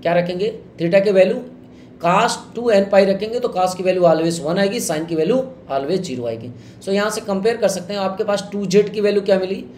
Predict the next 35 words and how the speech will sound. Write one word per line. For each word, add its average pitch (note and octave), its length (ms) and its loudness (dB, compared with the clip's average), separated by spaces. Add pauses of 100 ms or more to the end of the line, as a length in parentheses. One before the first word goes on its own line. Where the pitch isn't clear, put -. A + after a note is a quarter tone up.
(220)
two, B3+ 120 0
two B3+ 160 -4
cancel G#3 340 4
हो G#3+ 60 2
गया, A3+ 120 4
जेड G3 360 2
की G#3+ 80 2
value G3+ 220 4
आपको F#3+ 260 4
मिल F3 160 2
गई F#3+ 280 0 (1400)
iota F3 520 6 (200)
n F3+ 180 0 (120)
pi। A#2+ 160 -4 (360)
तो A#3 80 -6
ये B3 240 0
सारे A3 440 4
भी C4+ 160 0
residue E3+ 540 2
हैं, B2 240 -6
ये A3 240 2
सारे G3 280 4
भी A3 100 0 (120)
poles F3 260 0
हैं A3 100 2
जहाँ D#3+ 160 2
पे E3 140 -6
ज़ीरो B2 220 -8
है। - 260 -16 (180)
लेकिन G#3+ 220 -2
अब B3+ 100 2
सवाल A3 380 0
ये A3+ 80 4
है B3 60 4
कि B3 160 -6